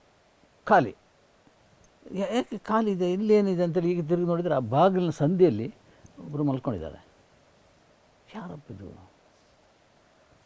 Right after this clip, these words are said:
ಒಂದು ಲೇಡಿ, ಅವರ ಮಿಸ್ಸಸ್ ಇರ್ಬೋದು ಅಂತ ನಾನು ಒಂದು ಕಲ್ಪಿಸ್ಕೊಂಡೆ. ಮುಸ್ಕಾಕೊಂಡು ಮಲ್ಕೊಂಡಿದ್ದೆ, ನಂಗೆ ಗುರುತು ಸಿಗ್ತಾಯಿಲ್ಲ. ಒಬ್ಬ ರೋಗಿ, ಅವ್ರು ತಗೊಂಡು, "ಯಾರು, ಯಾರಮ್ಮ ಇದು?" ಅಂತ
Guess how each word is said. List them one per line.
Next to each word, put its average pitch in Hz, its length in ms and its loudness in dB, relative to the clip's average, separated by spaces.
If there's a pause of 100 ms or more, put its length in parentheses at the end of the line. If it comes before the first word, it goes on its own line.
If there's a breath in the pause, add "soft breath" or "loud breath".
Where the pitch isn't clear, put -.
(120)
ಒಂದು 185 260 -6
ಲೇಡಿ, 147 360 -2 (640)
ಅವರ 139 100 -8
ಮಿಸ್ಸಸ್ 131 360 -8
ಇರ್ಬೋದು 113 400 -4 (420)
ಅಂತ 135 180 -6
ನಾನು 113 240 -8
ಒಂದು 101 200 -10
ಕಲ್ಪಿಸ್ಕೊಂಡೆ. 117 600 -10 (1200 soft breath)
ಮುಸ್ಕಾಕೊಂಡು 165 560 4
ಮಲ್ಕೊಂಡಿದ್ದೆ, 80 420 -14 (640)
ನಂಗೆ 95 200 -12
ಗುರುತು 131 200 -8
ಸಿಗ್ತಾಯಿಲ್ಲ. 95 580 -12
ಒಬ್ಬ 175 200 4
ರೋಗಿ, 160 360 6 (1300)
ಅವ್ರು 110 140 -2
ತಗೊಂಡು, 98 200 -12
"ಯಾರು, 120 280 -6
ಯಾರಮ್ಮ 113 360 -4
ಇದು?" 92 180 -12
ಅಂತ 82 140 -18